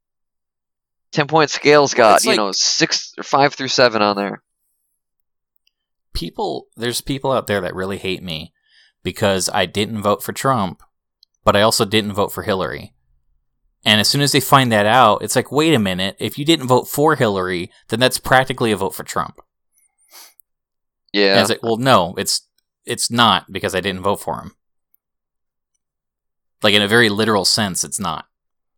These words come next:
Speaker 1: Also, you live in California, so it really wouldn't have mattered one way or the other.
Speaker 2: It, it, yeah, it was decided anyways. Like, my vote goes in the trash. Who cares? But the, the way that people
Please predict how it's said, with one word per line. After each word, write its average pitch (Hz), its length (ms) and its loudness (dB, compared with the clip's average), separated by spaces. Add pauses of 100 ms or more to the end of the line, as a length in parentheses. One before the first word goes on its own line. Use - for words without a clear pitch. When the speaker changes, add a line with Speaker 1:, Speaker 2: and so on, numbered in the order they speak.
(120)
Speaker 1:
Also, 117 220 0
you 117 160 0
live 107 140 4
in 104 100 -6
California, 104 600 -2
so 101 160 -2
it 98 40 0
really 101 200 0
wouldn't 107 180 -8
have - 80 -16
mattered 104 300 -8
one 98 160 -8
way 113 100 -2
or 120 40 2
the 120 160 4
other. 120 240 4
Speaker 2:
It, 139 140 4
it, 135 200 -6
yeah, 147 200 6
it 110 40 6
was 110 140 2
decided 127 400 2
anyways. 92 520 0 (180)
Like, 107 160 2
my 113 160 6
vote 113 300 4
goes 107 180 0
in 104 60 -4
the 101 60 -4
trash. 95 400 -2
Who 104 120 -8
cares? 95 320 -2 (1200)
But 110 260 4 (720)
the, - 180 0
the 127 160 0
way 139 220 2
that 156 160 0
people 143 560 0